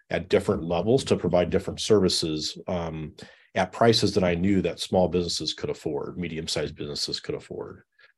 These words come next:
so that I have point and suits. I can bring in different partners or vendors that I know that I can basically introduce to these customers to help them deliver what they need.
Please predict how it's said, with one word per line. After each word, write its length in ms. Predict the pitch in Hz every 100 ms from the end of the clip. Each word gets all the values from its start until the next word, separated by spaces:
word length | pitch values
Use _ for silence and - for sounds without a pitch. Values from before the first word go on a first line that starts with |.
| _ _ _ _
so 240 | - 104 95
that 320 | 95 87 76
I 100 | 95
have 200 | 98 90
point 220 | - 107
and 80 | 82
suits. 360 | - 101 -
I 100 | 98
can 200 | 101 95
bring 260 | 85 107 107
in 180 | 107 95
different 340 | 98 92 90
partners 440 | - 107 90 85 82
or 80 |
vendors 440 | 78 92 98 87 80
that 100 | 82
I 160 | 87 95
know 460 | 90 101 87 80
that 240 | 80 85 82
I 100 | 87
can 240 | - 87
basically 760 | 78 87 - 90 - 85 78 80
introduce 500 | 87 85 76 123 -
to 80 | 95
these 200 | 82 -
customers 540 | 82 78 - 78 80
to 160 | - 80
help 220 | 87 -
them 180 | 85 82
deliver 480 | 78 80 87 82 76
what 300 | 76 76 -
they 140 | 76
need. 400 | 69 71 - -